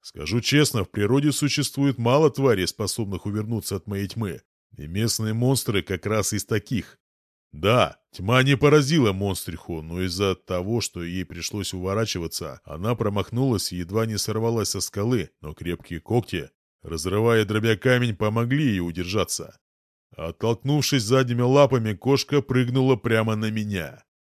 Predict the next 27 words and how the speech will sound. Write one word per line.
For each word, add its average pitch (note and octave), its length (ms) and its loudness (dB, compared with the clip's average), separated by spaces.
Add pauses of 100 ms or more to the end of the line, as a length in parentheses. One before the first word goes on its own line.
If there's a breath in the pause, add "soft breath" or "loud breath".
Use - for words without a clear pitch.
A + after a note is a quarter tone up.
(120)
Проблема B2 520 4
была C3 260 6
в - 80 -6
том, C#3+ 220 4
что A2 200 -2
я G#2 160 0
стоял A#2 500 0
на A#2+ 140 0
узком A2 440 -2
выступе, F#2+ 680 -4
настолько F#2 580 -4
узком, A2 420 2
что F#2 220 -6
приходилось G#2 760 -2
одной G2+ 340 -4
рукой A#2 280 0
держаться. G2 680 -4 (260)
В - 120 -20
такой G2+ 320 -2
ситуации B2+ 640 2
не A2 120 -4
то C#3+ 240 0
что C3+ 200 -2
увернуться, B2 720 0 (100)
тут E2 220 -8
уклониться B2+ 680 2
сложно. D#2+ 600 -4